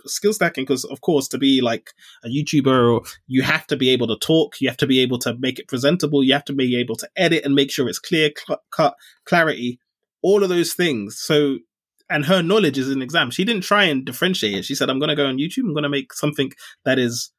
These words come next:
like, up within my avenue, but also I'm gonna take the application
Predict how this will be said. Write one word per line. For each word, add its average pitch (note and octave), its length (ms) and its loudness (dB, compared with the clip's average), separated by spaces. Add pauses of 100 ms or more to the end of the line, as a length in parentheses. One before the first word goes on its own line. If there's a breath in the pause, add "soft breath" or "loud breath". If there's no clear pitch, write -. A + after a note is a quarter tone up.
(160)
like, - 340 -4 (160)
up - 280 -2 (100)
within D3+ 320 2
my C#3+ 160 4
avenue, G3+ 440 2 (180)
but C#3+ 100 2
also E3+ 320 4
I'm B2 80 2
gonna C3 160 0
take - 380 -2 (420 soft breath)
the A#2+ 600 -2 (100)
application C3+ 840 -2